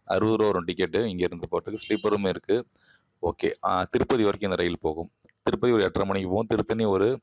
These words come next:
ஆறரை மணிக்கு போணுச்சு. ஏன்னா, அன்னைக்கு ஒரு காமன் நேரம் லேட்டுங்கிறனால, யூசுவலா வந்துட்டு ஆறு மணிக்கெல்லாம் திருத்தணி போயிடும். ரொம்ப ஃபாஸ்ட்டாக போகும் இந்த ரயில். ஆ, நிறைய பேர் கேட்குறப்ப, லோக்கல் ட்ரெயின் கம்பேர் பண்றப்ப, so, இந்த ட்ரெயின் பார்த்தீங்கன்னா கொஞ்சம் சீக்கிரம் போகும் அப்படின்னு சொன்னாங்க. ஓகே, நான் வந்துட்டு நாலு நாப்பத்தஞ்சு இந்த ட்ரெயின் எடுத்தாங்க. ஒரு ஆறரைக்கெல்லாம் போயிடுச்சு.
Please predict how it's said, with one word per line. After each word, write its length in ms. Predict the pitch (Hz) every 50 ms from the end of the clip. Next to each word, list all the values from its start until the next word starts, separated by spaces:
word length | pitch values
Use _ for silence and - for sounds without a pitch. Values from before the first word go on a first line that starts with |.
| _ _ _ _ _
ஆறரை 340 | - - 92 98 98 101 95
மணிக்கு 340 | 92 92 95 92 - 98 90 -
போணுச்சு. 280 | 87 85 85 - -
ஏன்னா, 200 | - 92 107 113
அன்னைக்கு 200 | 110 104 101 95
ஒரு 100 | 92 90
காமன் 300 | - - 90 90 92 95
நேரம் 180 | 95 92 85 85
லேட்டுங்கிறனால, 520 | 85 85 82 82 82 85 82 82 85 92
யூசுவலா 440 | 95 95 95 - - 98 98 101 98
வந்துட்டு 220 | 95 - 101 95 90
ஆறு 220 | 85 85 87 92
மணிக்கெல்லாம் 400 | 92 90 90 90 - 95 95 95
திருத்தணி 320 | - - - - 87 82 76
போயிடும். 260 | - 82 80 87 117 151 - _ - - - - - - - _
ரொம்ப 240 | - 90 113 120 107
ஃபாஸ்ட்டாக 240 | - 98 95 - - 101 90
போகும் 180 | 92 90 87
இந்த 120 | 85 85 82
ரயில். 360 | 87 87 98 113 - - -
ஆ, 160 | - 92 90
நிறைய 200 | 90 90 90 101 104
பேர் 120 | 110 113
கேட்குறப்ப, 340 | 110 110 107 110 107 - -
லோக்கல் 420 | 113 110 101 101 110 - - 120 110
ட்ரெயின் 180 | - 104 101 101 -
கம்பேர் 240 | - 98 95 101 98 95 98
பண்றப்ப, 560 | 95 90 95 98 - - 113 127 143 143 -
so, 200 | - - 107 104
இந்த 160 | 104 104 107 -
ட்ரெயின் 120 | 110 113
பார்த்தீங்கன்னா 60 | 113
கொஞ்சம் 280 | 104 104 107 110 104 98
சீக்கிரம் 360 | - - 101 95 98 101 98
போகும் 280 | 92 92 92 90 90 85
அப்படின்னு 240 | 85 - - - 92
சொன்னாங்க. 360 | 92 90 87 92 104 127 - - _ _ - - - - - _ _ _ -
ஓகே, 200 | - 98 107 117
நான் 280 | 110 101 104 101 101 101
வந்துட்டு 140 | 113 110 110
நாலு 360 | 104 98 98 107 117 120 120 117 113 107 101 98 92 87 - - - -
நாப்பத்தஞ்சு 340 | 95 101 - - 110 104
இந்த 140 | 98 95 92 92
ட்ரெயின் 260 | 98 98 95 92 92
எடுத்தாங்க. 360 | 92 - - 92 92 92 104
ஒரு 160 | - 107 98 92
ஆறரைக்கெல்லாம் 520 | 92 95 92 95 95 90 - 95 90 -
போயிடுச்சு. 340 | 90 90 - - - -